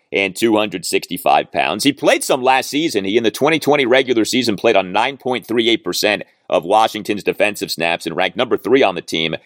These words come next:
in special team snaps at sixty-three point two four percent. And Smith-Williams is an interesting story. There's an element of the unknown with this guy. He, in twenty-nine career games over five seasons at N C State,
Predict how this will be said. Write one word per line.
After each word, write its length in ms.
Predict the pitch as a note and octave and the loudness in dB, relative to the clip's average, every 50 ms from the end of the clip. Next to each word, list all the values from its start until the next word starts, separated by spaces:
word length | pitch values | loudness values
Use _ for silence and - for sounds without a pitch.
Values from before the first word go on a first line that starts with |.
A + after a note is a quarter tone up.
| _ _ - | _ _ -4
in 180 | - E2+ E2+ | -4 -2 -2
special 360 | - - - A2 B2+ - C3+ A2 | -2 0 0 0 2 0 -2 -6
team 280 | - - F2 E2+ D2+ | -4 -6 -8 -8 -8
snaps 420 | - - C#2+ C#2+ D2 D#2+ - - - _ _ _ _ - | -8 -4 -2 -2 -2 -2 -4 -8 -16 _ _ _ _ -4
at 200 | - E2 D#2+ - | -2 -2 -2 -2
sixty-three 580 | - - G2 - - G#2+ G2+ - F2+ G#2 G#2+ | -2 -2 -2 -2 -2 -4 -4 0 0 2 2
point 300 | G2 - F#2+ F#2+ F2+ E2 | 2 0 0 -2 0 0
two 180 | - - B2 C3 | 2 2 2 2
four 240 | - - G2 F#2 D#2 | 4 2 2 2 2
percent. 460 | - - B1 - - E2+ F2+ E2+ - - _ _ _ | 2 -2 -6 -4 -2 0 0 0 -2 -6 _ _ _
And 260 | - - A2 A2+ A2+ G#2 | -2 0 0 0 0 -2
Smith-Williams 720 | - F3+ B3 - A3+ F#3 G#3 A#3+ A#3+ G3+ F3 D#3 C#3 B2 | -2 -2 -2 2 2 4 4 4 4 2 0 -2 0 0
is 140 | C3 B2+ B2 | 0 2 2
an 80 | C3 | 2
interesting 360 | D#3 E3+ - D#3 - - C3+ A2 | 0 0 -2 -4 -4 -2 -4 -2
story. 300 | - - D3+ F3 D#3 A#2 | 2 4 6 6 6 6
There's 160 | A#2+ A2+ A#2 | 4 2 2
an 80 | B2+ | 2
element 300 | G#3+ - C4 D4+ C4 B3 | 2 0 0 0 0 0
of 60 | F#3+ D3 | 2 2
the 100 | D3 E3+ | 4 4
unknown 340 | F3 C#3+ B2+ C#3+ E3+ E3 | 4 4 2 2 2 0
with 100 | C3+ G#2+ | -2 -4
this 200 | - E2+ F2 - | -4 -4 -6 -2
guy. 260 | - F2 E2+ E2+ E2+ F2+ | 2 2 4 4 2 2
He, 100 | A2 A#2+ | -2 -4
in 120 | A2+ F#2+ | -4 -4
twenty-nine 760 | - - - - E3+ G#3+ B3 B3+ A3 E3 C#3 C3+ C#3+ C#3+ C#3+ | -8 -10 -4 -2 0 0 0 -2 0 0 2 2 2 0 -2
career 400 | B2 - - G#2+ G2+ A#2+ C3+ B2+ | -6 -6 -4 -2 0 0 0 0
games 480 | G#2 D#2+ G#2 A2 A#2 A2+ G2+ F2+ E2+ - | 0 2 0 0 0 0 -4 -4 0 4
over 260 | C#2+ G#2 F#2+ F#2 F2+ | 4 4 4 4 0
five 320 | - - F#2 G#2 G#2+ G#2 | 0 2 2 4 2 2
seasons 520 | - - - G2+ G#2 G#2+ G2 F#2+ E2 D2+ - | -2 -6 -6 -4 -4 -4 -4 -6 -4 -2 0
at 80 | D#2 | 0
N 120 | E2+ G2 G2+ | 0 0 0
C 200 | - - F2+ E2 | -2 -4 -4 -2
State, 340 | - - F2+ F#2+ F2 - | 0 2 2 2 2 0